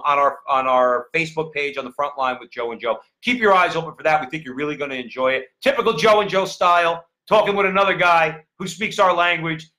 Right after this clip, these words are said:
and speaks it the same way we do. All right. Uh, only he's on the West Coast and we're over here in, in, in New Jersey. Uh, so keep your eye open for that.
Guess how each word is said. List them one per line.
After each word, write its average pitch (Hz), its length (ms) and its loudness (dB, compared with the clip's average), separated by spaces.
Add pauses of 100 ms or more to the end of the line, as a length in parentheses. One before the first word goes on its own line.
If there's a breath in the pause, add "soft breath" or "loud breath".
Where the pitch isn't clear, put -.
and 202 100 -2
speaks 220 260 -6
it 160 60 -14
the 160 80 -10
same 170 160 -4
way 143 140 -4
we 131 180 -12
do. - 80 -20 (320)
All 110 80 -4
right. 123 200 0 (260 loud breath)
Uh, 143 260 4
only 165 200 -2
he's 185 160 -6
on 165 100 0
the 151 60 -4
West 160 240 0
Coast 151 280 -2 (260)
and 151 120 -4
we're 143 180 0
over 131 160 -2
here 123 280 -8
in, 113 160 -16
in, 113 240 -14
in 117 120 -18
New 113 140 -16
Jersey. 107 360 -16 (360 soft breath)
Uh, 131 320 4
so 143 160 -4
keep 175 160 -10
your 170 140 -2
eye 147 180 2
open 139 220 -6
for 127 160 -14
that. 113 240 -2